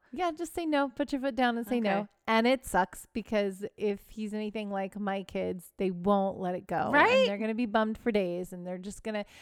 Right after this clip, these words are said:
Speaker 1: and you're
Speaker 2: Mope.
Speaker 1: gonna mope, and then you're gonna get to a point where you're just gonna wanna say, "Fine, just stop." Like, anything to stop.
Speaker 2: <laughs>
Speaker 1: But they know that you're gonna get to that point, so they will keep doing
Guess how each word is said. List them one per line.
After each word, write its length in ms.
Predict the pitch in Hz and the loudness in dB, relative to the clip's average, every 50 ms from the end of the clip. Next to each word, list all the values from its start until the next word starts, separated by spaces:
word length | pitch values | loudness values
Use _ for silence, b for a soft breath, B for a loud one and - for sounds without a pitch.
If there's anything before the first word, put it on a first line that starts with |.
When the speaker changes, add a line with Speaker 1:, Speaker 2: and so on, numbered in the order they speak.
| B B B | B B B
Speaker 1:
and 140 | B 220 196 | B -2 2
you're 180 | - 165 190 - | 4 4 4 4
Speaker 2:
Mope. 180 | 269 - - | 2 0 -4
Speaker 1:
gonna 120 | - 196 - _ - | -12 -20 -20 _ -4
mope, 540 | 220 233 240 220 226 214 202 208 214 - - | -2 2 6 8 8 8 8 6 4 2 0
and 160 | 220 226 220 | -2 -2 0
then 100 | 220 220 | -2 -2
you're 100 | 220 220 214 | -2 -4 -2
gonna 200 | 240 240 240 226 | -2 -2 -2 0
get 200 | 208 240 226 - | 0 0 -2 -2
to 100 | - 240 | -2 -4
a 40 | 220 | -4
point 300 | 196 - 233 220 208 - | -4 -2 -4 -4 -4 -4
where 100 | 202 208 | -6 -6
you're 160 | 202 202 196 180 | -4 -6 -6 -4
just 360 | - - 240 214 302 - - | 0 2 4 4 2 0 -2
gonna 180 | 226 214 208 208 | -4 -2 -2 -2
wanna 200 | 208 202 208 185 | -2 -4 -4 -4
say, 180 | - 208 180 | -4 -4 -6
"Fine, 800 | - - - - - - - 240 240 262 302 302 247 220 214 190 | -6 -8 -16 -20 -12 -6 -4 -4 -2 2 2 2 2 2 0 -4
just 300 | 208 180 - - - - | -8 -10 -12 -12 -16 -12
stop." 500 | - - 196 196 240 254 202 - - - | -4 0 0 2 2 2 2 0 0 0
Like, 120 | 311 170 - - | -2 -2 -2 -4
anything 380 | 214 214 226 - 240 220 208 202 | -4 -2 -2 -2 -4 -4 -4 0
to 80 | 240 | 2
stop. 220 | 233 277 240 226 - | 4 4 4 4 2
Speaker 2:
<laughs> 440 | 208 202 202 - - - 202 220 - | 0 -4 -4 -6 -6 -4 -2 2 2
Speaker 1:
But 140 | 269 269 - | 2 2 4
they 160 | 294 277 269 | 2 2 2
know 440 | 262 262 247 247 240 247 262 277 302 | 2 4 6 6 6 6 6 4 2
that 260 | 240 262 233 214 220 | 2 2 2 0 0
you're 160 | 214 226 226 | -2 -4 -2
gonna 180 | 220 233 226 220 | 0 0 0 0
get 300 | 202 180 214 208 165 - | 0 0 0 0 0 -2
to 100 | - 220 | -4 -2
that 220 | 202 175 - - - | -2 -2 -2 -4 -8
point, 400 | - 196 196 202 233 269 285 - | -8 -6 -6 -6 -6 -8 -10 -12
so 140 | - - | -14 -10
they 200 | 190 190 196 190 | -6 -4 -4 -4
will 200 | 196 208 240 240 | -4 -4 -4 -6
keep 400 | 220 - - 233 220 202 180 170 | -6 -8 -8 -8 -8 -8 -8 -10
doing 600 | - 196 190 190 196 202 208 214 220 226 247 254 | -8 -8 -6 -6 -6 -6 -6 -6 -8 -8 -8 -10